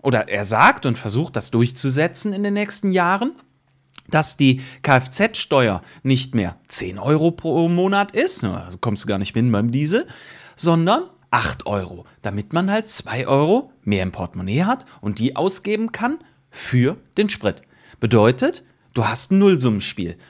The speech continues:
Du machst keinen Gewinn, aber auch keinen Verlust. Das ist doch gar nicht mal toll, sag ich jetzt ganz ehrlich. Klar ist das in Ordnung, dass man jetzt nicht noch mehr belastet wird, dass die Kfz-Steuer auf diesen symbolischen zehn Euro bleibt,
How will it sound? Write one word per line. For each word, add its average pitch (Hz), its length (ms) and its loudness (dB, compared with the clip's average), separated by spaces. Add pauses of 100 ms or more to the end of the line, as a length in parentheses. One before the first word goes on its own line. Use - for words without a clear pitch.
(120)
Du 107 80 -4
machst 113 200 -2
keinen 90 200 -4
Gewinn, 233 260 0
aber 202 160 4
auch 175 140 0
keinen 160 240 0
Verlust. 113 500 -4 (420)
Das 107 140 -2
ist - 60 -2
doch - 120 -6
gar 107 100 0
nicht 95 220 -6
mal - 80 -12
toll, - 340 0 (320)
sag 104 220 -4
ich - 100 -8
jetzt 101 160 -6
ganz 98 180 -4
ehrlich. 131 400 -2 (280)
Klar 170 200 4
ist 139 140 0
das 127 180 -2
in 123 300 -2
Ordnung, 143 640 0 (280)
dass 123 220 0
man 123 160 2
jetzt 117 280 -2
nicht 120 180 -4
noch 98 140 -4
mehr 127 180 6
belastet 117 560 2
wird, 131 180 0
dass 107 140 -6
die 110 80 -6
Kfz-Steuer 127 840 0
auf 107 120 -12
diesen 101 280 -4
symbolischen 101 540 -2
zehn 107 260 0
Euro 95 280 -4
bleibt, 92 500 -2